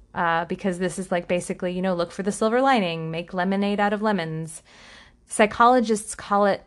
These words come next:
cognitive reframing, looking on the bright side. But, like, the, there's a reason why this is something that is a broadly offered piece of advice, is 'cause it, it actually works.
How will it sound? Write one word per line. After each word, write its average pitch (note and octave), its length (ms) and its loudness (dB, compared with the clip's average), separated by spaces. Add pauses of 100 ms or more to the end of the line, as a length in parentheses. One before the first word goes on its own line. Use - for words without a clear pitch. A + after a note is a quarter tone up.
(120)
cognitive F#3 600 -2
reframing, F3 840 -6 (580)
looking G3 360 2
on F#3+ 120 4
the F3+ 80 2
bright F3 320 0
side. E3 420 -4
But, G#3 140 -2
like, G#3 180 0
the, G#3 300 -4
there's A3 160 4
a A#3 80 2
reason B3 320 4
why G#3 180 4
this G3+ 220 -2
is G3+ 80 -4
something F#3 460 -2
that F#3 140 -2
is F#3 320 -4
a F#3 180 -2 (720)
broadly G#3+ 580 4
offered F#3+ 340 2
piece G3 220 -8
of F#3 80 -8
advice, F#3+ 340 -4
is F#3+ 100 -14
'cause G3+ 180 -6
it, - 180 -6
it G3 120 -6
actually F#3+ 420 -2
works. - 680 -4